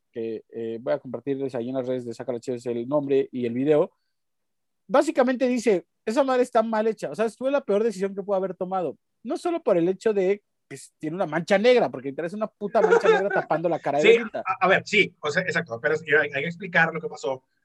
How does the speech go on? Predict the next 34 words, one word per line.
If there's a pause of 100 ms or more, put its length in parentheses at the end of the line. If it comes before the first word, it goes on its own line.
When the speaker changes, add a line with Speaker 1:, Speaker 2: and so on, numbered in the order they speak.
(200)
Speaker 2:
Para
la
gente
que
no
lo
ha
visto, (300)
Lupillo
Rivera,
que
ahora
tiene
una
nueva
pareja, (160)
dijo
que,
pues,
por
respeto
a
su
nueva
pareja, (260)
decidió
taparse
el
tatuaje
de
Belinda, (200)
¿no? (240)
Que
seguramente,